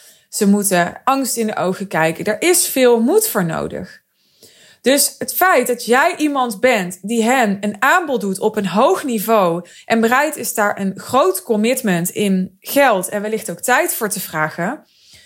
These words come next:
Niet dat je, ik wil even, eh, dat misverstand uit de wereld helpen.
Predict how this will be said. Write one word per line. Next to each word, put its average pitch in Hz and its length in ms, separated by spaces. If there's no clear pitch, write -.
Niet 254 300
dat 214 220
je, 190 200
ik - 80
wil 185 100
even, 180 380
eh, 175 280
dat 190 420
misverstand 214 580
uit 190 140
de 190 60
wereld 196 200
helpen. 190 360